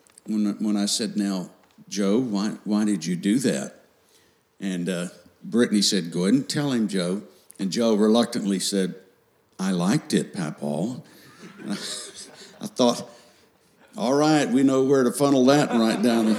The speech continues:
We, we know what to do with that. We've gotta give him, give him a way to legally do that." You know,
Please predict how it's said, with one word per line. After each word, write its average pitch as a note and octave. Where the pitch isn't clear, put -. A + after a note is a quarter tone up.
We, A#2
we D3
know D#3
what D#3+
to B2
do D#3
with C#3
that. D3
We've C3+
gotta C3+
give C3
him, A2+
give C3
him A#2
a A2+
way B2
to G#2+
legally A2
do B2+
that." G2
You G2+
know, F#2+